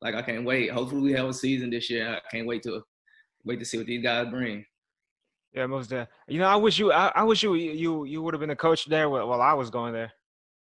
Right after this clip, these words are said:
Speaker 1: Oh, I bet. <laughs>
Speaker 2: Yeah.
Speaker 1: I bet.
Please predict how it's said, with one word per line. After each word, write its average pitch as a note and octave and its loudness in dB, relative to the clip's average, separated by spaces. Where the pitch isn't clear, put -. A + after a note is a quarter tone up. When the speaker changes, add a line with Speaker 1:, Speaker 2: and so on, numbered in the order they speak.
Speaker 1:
Oh, C3+ -4
I C#3 -2
bet. E3 2
<laughs> - -4
Speaker 2:
Yeah. A#2+ -6
Speaker 1:
I B2 -2
bet. D3+ 4